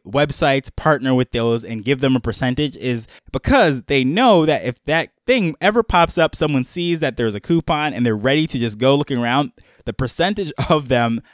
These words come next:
not completing that purchase actually goes up. However, if they just give a percentage to one of those promotional code plugins that you put into the browser that automatically pops up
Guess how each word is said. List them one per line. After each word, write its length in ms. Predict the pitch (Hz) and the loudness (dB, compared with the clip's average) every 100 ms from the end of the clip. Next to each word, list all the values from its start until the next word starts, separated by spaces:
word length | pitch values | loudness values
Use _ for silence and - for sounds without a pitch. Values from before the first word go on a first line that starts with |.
| - | -6
not 320 | 127 139 156 | 0 0 0
completing 440 | 160 147 156 147 | -4 -2 -2 -2
that 180 | 139 120 | -2 -2
purchase 360 | - 135 180 175 - | -2 -2 -4 -8 -8
actually 340 | 135 147 131 | -8 -4 -2
goes 260 | 120 110 101 | 0 -2 -2
up. 260 | 165 127 - - - | -2 -2 -6 -20 -2
However, 540 | 131 123 - 196 165 | 0 0 0 2 2
if 160 | 131 131 | 2 0
they 140 | 151 | 0
just 180 | 180 156 | -2 0
give 140 | 165 | 2
a 80 | 151 | 2
percentage 560 | 131 120 147 147 139 - | 0 -2 -2 -2 -4 0
to 100 | 143 | 2
one 220 | 123 139 | 4 2
of 100 | 143 | 2
those 300 | 139 139 135 | 2 2 0
promotional 600 | - 120 127 135 139 131 | -2 0 2 0 0 -2
code 460 | - 127 127 131 127 - _ | -2 0 2 0 -2 -18 _
plugins 420 | - 151 147 143 143 | -2 0 2 0 0
that 120 | 90 | -4
you 80 | 127 | -4
put 180 | 165 | -6
into 120 | 143 131 | -4 -6
the 80 | |
browser 460 | 95 127 139 135 143 | -2 2 2 4 0
that 160 | 117 - | 0 0
automatically 540 | 143 147 147 143 113 | 0 2 -2 -4 -10
pops 400 | - - 165 - | -6 -2 0 0
up 200 | 156 151 | 0 0